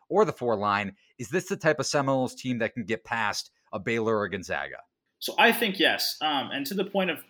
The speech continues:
Speaker 2: leaping into the top sixteen, when Missouri lost to Arkansas, that opened up my last spot in the top four seeds, which was, I was between, heading into last night, was between Florida State, um, and U S C,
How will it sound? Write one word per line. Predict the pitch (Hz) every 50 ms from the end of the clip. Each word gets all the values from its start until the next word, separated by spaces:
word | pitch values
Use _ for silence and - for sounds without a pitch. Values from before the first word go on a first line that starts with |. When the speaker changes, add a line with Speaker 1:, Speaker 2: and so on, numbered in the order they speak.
| _ -
Speaker 2:
leaping | 151 165 190 185 185 185 165
into | 160 156 151
the | 139 131
top | - 147 135 135 -
sixteen, | - - 131 123 - - - 131 123 113 117
when | 123 127
Missouri | 131 127 135 175 180 180 170 165
lost | 147 139 139 135 - -
to | 135 -
Arkansas, | 107 110 - - 131 127 - 156 139 139 139 135 -
that | 113 110 -
opened | 117 117 - 120 117 120
up | 117 -
my | 107 107 107
last | 107 110 110 110 - - - - -
spot | - - - - 110 113 113 95
in | 95 110
the | 104
top | - - 127 113 104 - -
four | - 110 110 110
seeds, | - - 110 107 113 120 117 -
which | 117 110 - -
was, | 107 - - -
I | 117 113
was | 110 101 -
between, | - 113 - - - 139 131 131 131 127 127 127 _ _ _ _ _
heading | - 143 143 143 139
into | 127 123 117
last | 110 113 120 120 - -
night, | 120 104 98 95 95 -
was | 104 104 -
between | - 107 - - 120 110 104
Florida | - - 110 110 107 98
State, | - - 110 101 98 - - _ _ _ _ _ _ -
um, | 113 110 107 98 95 95
and | 107 107 107
U | 110 104 98
S | - -
C, | - 110 92 - -